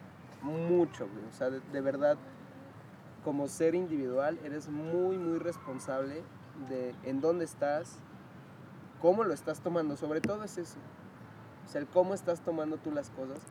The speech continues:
Por eso precisamente tú te puedes llegar a lastimar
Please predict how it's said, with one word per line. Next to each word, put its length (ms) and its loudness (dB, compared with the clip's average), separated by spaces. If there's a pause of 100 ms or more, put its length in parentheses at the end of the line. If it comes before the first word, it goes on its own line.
(500)
Por 160 8
eso 160 4
precisamente 760 -2 (200)
tú 200 4
te 80 -4
puedes 320 0
llegar 220 2
a 60 0
lastimar 580 -4